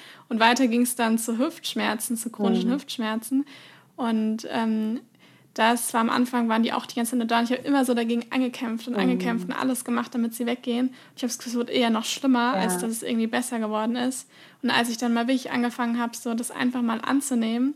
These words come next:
Speaker 1: und zu gucken,
Speaker 2: Mhm.
Speaker 1: was steckt denn vielleicht dahinter. Und ab da ist es so viel besser geworden. Und auch jetzt bin ich eigentlich wirklich befreit davon. Aber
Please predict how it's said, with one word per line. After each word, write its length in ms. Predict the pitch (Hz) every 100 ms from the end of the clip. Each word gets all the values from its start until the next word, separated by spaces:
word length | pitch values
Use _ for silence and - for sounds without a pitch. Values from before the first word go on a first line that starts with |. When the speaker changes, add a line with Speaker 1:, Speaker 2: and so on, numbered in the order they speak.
| -
Speaker 1:
und 140 | 247 226
zu 80 | 247
gucken, 300 | - 202 240
Speaker 2:
Mhm. 40 |
Speaker 1:
was 140 | 233
steckt 260 | - 247 247
denn 120 | 240
vielleicht 280 | 233 226 226
dahinter. 520 | 226 254 254 240 262 - - - - - - -
Und 240 | 247 240 - _ _ _
ab 140 | 277 269
da 120 | 262
ist 100 | 247
es 140 | 233 -
so 100 | 285
viel 160 | 277
besser 260 | 254 247 240
geworden. 500 | 226 220 220 220 220
Und 200 | 247 233
auch 100 | 233
jetzt 480 | 254 262 - 415 269
bin 100 | 254
ich 160 | 254
eigentlich 340 | - 240 233 247
wirklich 400 | 254 254 240 -
befreit 460 | 233 - 233 269
davon. 360 | 240 226 233 233
Aber 220 | 247 247